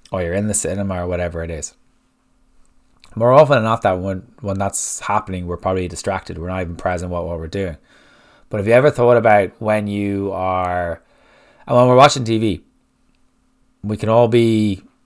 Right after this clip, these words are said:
we all, we all do this. I'm not even gonna say that we're all guilty of doing it, 'cause you're doing nothing wrong.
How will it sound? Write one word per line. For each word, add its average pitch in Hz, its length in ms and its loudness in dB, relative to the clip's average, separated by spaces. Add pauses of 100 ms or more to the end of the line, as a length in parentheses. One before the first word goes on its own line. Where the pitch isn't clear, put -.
we 107 160 -4
all, 113 160 2
we 120 140 2
all 117 200 6
do 110 200 2
this. 85 200 -6
I'm 101 80 -6
not 104 140 0
even 110 140 -2
gonna 101 80 -4
say 98 260 0
that 95 120 -2
we're 90 120 -2
all 98 120 2
guilty 98 360 -4
of 87 120 -6
doing 90 200 -6
it, 87 80 -10
'cause 85 120 -10
you're 90 100 -6
doing 98 320 0
nothing 95 360 -6
wrong. 87 300 -6